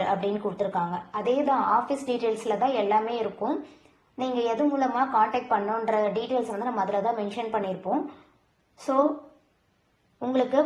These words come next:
WhatsApp நம்பர் அவைலபிளா இல்ல, அது WhatsApp-ல இல்ல அப்படின்னா அதுல WhatsApp-னு சொல்லி நம்ம மென்ஷன் பண்ணியிருக்க மாட்டோம். சிலதுல WhatsApp-னு மென்ஷன் பண்ணாம இருந்தாலும் அது WhatsApp-ல அவைலபிளா இருக்கும். But உங்களுக்கு வந்து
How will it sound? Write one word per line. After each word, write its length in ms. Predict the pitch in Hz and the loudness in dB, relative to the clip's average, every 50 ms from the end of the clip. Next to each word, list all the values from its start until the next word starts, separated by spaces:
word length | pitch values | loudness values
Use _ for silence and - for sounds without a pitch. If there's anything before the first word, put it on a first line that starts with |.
| 262 | 4
WhatsApp 420 | 214 208 226 277 262 - 320 311 311 294 | 4 2 2 2 0 -2 -2 -2 -2 -2
நம்பர் 280 | 262 262 247 226 233 240 220 190 | -2 -2 0 0 2 2 2 2
அவைலபிளா 480 | 180 220 233 240 247 226 240 247 247 240 226 | 2 0 2 2 2 2 4 2 4 4 4
இல்ல, 100 | 208 208 220 | 4 2 2
அது 100 | 220 202 196 196 | 2 2 2 2
WhatsApp-ல 460 | 202 220 - - 285 294 277 269 262 220 208 | 0 0 0 -2 -2 -2 -2 -2 -2 -2 -2
இல்ல 200 | 214 226 247 240 240 240 233 208 | -4 -2 2 2 4 6 6 4
அப்படின்னா 400 | 202 196 190 220 220 208 202 214 247 285 277 | 4 2 0 0 0 0 0 0 0 2 2
அதுல 220 | 262 233 220 220 202 208 | 0 0 0 0 2 2
WhatsApp-னு 400 | 214 294 302 277 262 269 277 277 | 0 0 0 -4 -4 -4 -4 -2
சொல்லி 160 | 269 226 233 254 | -2 -4 -2 -2
நம்ம 160 | 247 220 208 | -2 -2 -2
மென்ஷன் 280 | 202 196 - 262 247 247 | -4 -4 -4 -4 -4 -2
பண்ணியிருக்க 320 | 240 214 202 196 - - 196 185 | -4 -4 -4 -4 -4 -6 -4 -4
மாட்டோம். 320 | 185 180 175 - 220 302 392 - - - - - _ _ _ _ - | -4 -4 -2 -2 -2 -2 -2 -4 -8 -14 -20 -20 _ _ _ _ -6
சிலதுல 360 | - 311 294 311 302 294 294 311 302 277 | 0 4 4 6 6 6 4 4 4 4
WhatsApp-னு 440 | 247 262 269 - - 294 294 294 302 277 | 4 4 4 2 0 2 2 4 4 4
மென்ஷன் 340 | 247 240 247 - - 294 277 262 | 2 0 -2 -2 -2 -2 0 0
பண்ணாம 380 | 254 233 240 254 262 285 285 277 | 0 0 0 2 0 2 2 0
இருந்தாலும் 280 | 254 233 220 226 262 302 | 0 0 0 2 2 2
அது 100 | 294 233 220 | 2 2 0
WhatsApp-ல 340 | 220 226 220 - - - 240 220 196 | 0 0 0 -4 -2 0 0 2 2
அவைலபிளா 420 | 208 214 220 226 185 208 220 214 208 | 2 2 2 2 2 2 2 2 2
இருக்கும். 280 | 196 190 196 202 269 311 294 - - - - - _ _ - 226 226 | 2 0 0 -2 -2 -2 -4 -6 -12 -20 -20 -20 _ _ -4 2 4
But 180 | 240 285 320 - - - - - _ - 240 | 4 4 4 0 -4 -12 -18 -18 _ -8 -4
உங்களுக்கு 320 | 247 247 247 247 233 247 226 | -2 0 0 0 2 2 0
வந்து 240 | 226 226 240 262 320 | 0 0 0 0 0